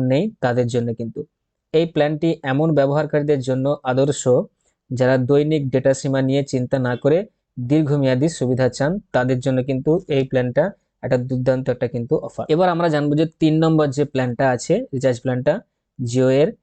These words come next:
তাহলে Jio এর তিন নম্বর রিচার্জ প্ল্যানটা হলো তিন হাজার পাঁচশো নিরানব্বই টাকার রিচার্জ প্ল্যান। তো কোথায় পৌঁছেছে দেখুন, তিন হাজার পাঁচশো নিরানব্বই টাকার রিচার্জ প্ল্যান, ঠিক আছে? তো এটি একটি বার্ষিক রিচার্জ প্ল্যান যা তিনশো পঁয়ষট্টি দিন বা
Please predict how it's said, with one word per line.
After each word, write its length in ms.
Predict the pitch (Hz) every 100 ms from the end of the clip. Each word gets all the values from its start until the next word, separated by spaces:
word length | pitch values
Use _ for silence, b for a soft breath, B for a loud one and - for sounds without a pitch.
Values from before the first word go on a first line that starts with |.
| _
তাহলে 220 | - 127
Jio 200 | 117 131
এর 180 | 151 147 147 -
তিন 140 | 139
নম্বর 220 | 143 147 143
রিচার্জ 220 | 147 135
প্ল্যানটা 260 | 139 135 135
হলো 180 | 135 160
তিন 180 | - 151
হাজার 280 | 147 147 143 -
পাঁচশো 340 | 135 127 -
নিরানব্বই 600 | 143 131 131 139 135 135
টাকার 320 | 131 127 127 123
রিচার্জ 280 | 120 123 117
প্ল্যান। 200 | - -
তো 80 | 131
কোথায় 360 | 127 135 151 147
পৌঁছেছে 480 | 147 139 135 143 147
দেখুন, 300 | 135 123 143 143
তিন 160 | - 147
হাজার 280 | 147 139 147 151
পাঁচশো 420 | 135 135 - 160 175 180 B B B
নিরানব্বই 640 | 131 135 135 135 135 143 143
টাকার 320 | 139 131 135
রিচার্জ 320 | 131 127 127 117
প্ল্যান, 220 | - 113 120 _ _
ঠিক 140 | 135
আছে? 200 | 135 160 180 _ _ _ _ _
তো 60 | 139 135
এটি 220 | 160 160 175
একটি 320 | 170 - 143 143 - 123
বার্ষিক 420 | 135 147 - 160 139
রিচার্জ 320 | 135 143 139
প্ল্যান 260 | - 139 170 226 _ _ _ -
যা 220 | 123 135 135
তিনশো 340 | 160 185 180 180
পঁয়ষট্টি 540 | 170 147 143 160 160
দিন 200 | 147 139 151
বা 100 | 131